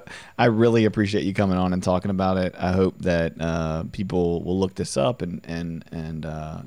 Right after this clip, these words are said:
do the training and come, and, you know, that it becomes a, a thing that is beneficial for you. Um, if you're listening, she, she's, Bettina's got the trainings up on the website. I'll put that up, natural life manship dot com. Um, got one going live right now. I know you have a,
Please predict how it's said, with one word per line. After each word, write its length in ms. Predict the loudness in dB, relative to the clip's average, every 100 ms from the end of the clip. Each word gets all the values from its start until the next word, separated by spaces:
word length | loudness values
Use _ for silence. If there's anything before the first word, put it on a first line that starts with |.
| -2
do 120 | 2
the 100 | 2
training 380 | 2 0 0 -2
and 140 | -4
come, 340 | -4 -2 0
and, 260 | -2 -4 -6
you 100 | -6
know, 180 | -4 -4
that 120 | -6
it 80 | -6
becomes 340 | -6 -4 -4 -4
a, 220 | -6 -6 -12 -20 -20 -20 -14
a 60 | -6
thing 220 | -2 -2
that 100 | -2
is 140 | -4
beneficial 480 | -2 -4 -4 -6 -8
for 160 | -6 -4
you. 360 | -2 -2 -4 -6
Um, 580 | -6 -4 -4 -6 -10 -12 -20 _ _
if 220 | -8 -6 -2
you're 320 | -2 0 0
listening, 480 | 0 0 0 -2 -2
she, 220 | -6 -10 -14
she's, 240 | -12 -12 -12 -20 _ _ _ -16
Bettina's 340 | -4 -2 -2
got 360 | 0 0 0 -4
the 40 | -8
trainings 440 | -6 -4 -2 -2
up 200 | -2 -2
on 80 | -4
the 60 | -2
website. 500 | -4 -2 -4 -2 -4
I'll 100 | -6
put 180 | -6
that 140 | -4 -4
up, 220 | -4 -8 _ -10
natural 300 | -6 -4 -2
life 140 | -2
manship 420 | -2 -4 -4 -6 -2
dot 240 | -4 -4
com. 440 | -4 -2 0 -2 -6 -14 -20 -20 -16
Um, 600 | -4 0 0 0 -2 -6 -8 _ _ _
got 160 | -4 -2
one 220 | 0 0
going 200 | 0 0
live 200 | 2 2
right 160 | 0 -2
now. 480 | 0 2 2 2 -2
I 80 | -6
know 80 | -4
you 100 | -4
have 140 | -4
a, 180 | -6